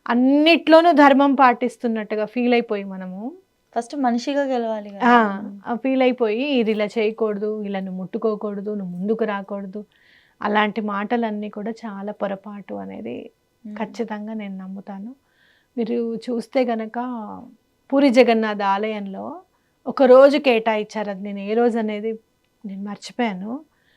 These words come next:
Speaker 1: కేవలం వితంతువులు మాత్రమే వచ్చి దర్శనం చేసుకుంటారు స్వామికి.
Speaker 2: ఆహా.
Speaker 1: స్వామి దర్శనం only వితంతువులకే ఇస్తారు ఆ రోజు.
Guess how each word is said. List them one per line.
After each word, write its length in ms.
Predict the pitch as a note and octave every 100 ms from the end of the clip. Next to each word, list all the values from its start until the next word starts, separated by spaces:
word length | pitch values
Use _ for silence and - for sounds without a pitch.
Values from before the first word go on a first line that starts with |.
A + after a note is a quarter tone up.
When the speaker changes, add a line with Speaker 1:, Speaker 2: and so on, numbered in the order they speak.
| _ _ _ -
Speaker 1:
కేవలం 600 | A#3 C4 D#4 E4+ F4+ E4
వితంతువులు 580 | C#4+ D4 D#4 C4+ E4 D4+
మాత్రమే 540 | C#4 C4 C4 D4+ D#4+
వచ్చి 380 | C#4+ A3 - D4 C#4 A3+ G3 G#3 B3
దర్శనం 400 | G#3+ G#3+ - B3+
చేసుకుంటారు 640 | A3+ F#3+ - - - - -
స్వామికి. 420 | - - - - _ _ _ _ C4
Speaker 2:
ఆహా. 380 | C4+ B3 A#3+ F#3 _ _ _ _ _ _ _ _
Speaker 1:
స్వామి 300 | - A3 A3
దర్శనం 600 | G#3+ G3+ - - A#3+ A3
only 160 | A3+ B3+
వితంతువులకే 640 | B3 A3+ A3+ A#3+ A#3 A3+ A3+
ఇస్తారు 340 | A3 - -
ఆ 80 | -
రోజు. 240 | - -